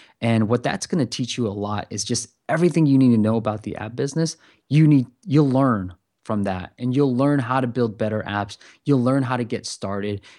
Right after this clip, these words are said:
and you, you'll have people who are, like, following what you're trying to do. And I'm releasing my next app, and now you have this platform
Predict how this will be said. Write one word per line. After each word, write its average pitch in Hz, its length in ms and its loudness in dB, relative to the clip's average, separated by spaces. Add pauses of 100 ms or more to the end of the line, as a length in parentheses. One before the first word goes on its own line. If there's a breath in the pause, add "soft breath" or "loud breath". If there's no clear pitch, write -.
(140)
and 113 280 0 (680)
you, 160 400 2
you'll 160 180 2
have 156 240 -2
people 160 280 -8
who 139 140 -6
are, 135 100 -2
like, 120 260 -4 (180)
following 131 840 -2 (400 soft breath)
what 127 380 0
you're 131 100 0
trying 113 300 -4
to 104 80 -4
do. 104 460 -4 (140)
And 117 480 2 (340 soft breath)
I'm 156 140 2
releasing 160 360 -2
my 123 100 -2
next 147 240 -6
app, 123 200 -6
and 113 80 -4
now 131 140 -2
you 143 120 -4
have 127 260 -6
this 120 120 -10
platform 104 800 -10